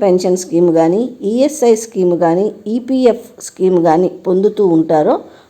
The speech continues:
వాళ్ళైతే ఈ పెన్షన్కి అర్హులు కాదు, ఈ పెన్షన్కి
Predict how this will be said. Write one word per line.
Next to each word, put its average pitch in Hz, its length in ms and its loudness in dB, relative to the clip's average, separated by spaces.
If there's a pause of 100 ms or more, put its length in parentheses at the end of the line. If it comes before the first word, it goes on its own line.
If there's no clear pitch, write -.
(160)
వాళ్ళైతే 214 880 2
ఈ 196 80 2
పెన్షన్కి 185 760 0 (160)
అర్హులు 226 340 0
కాదు, 147 360 0 (580)
ఈ 208 100 -2
పెన్షన్కి 196 680 0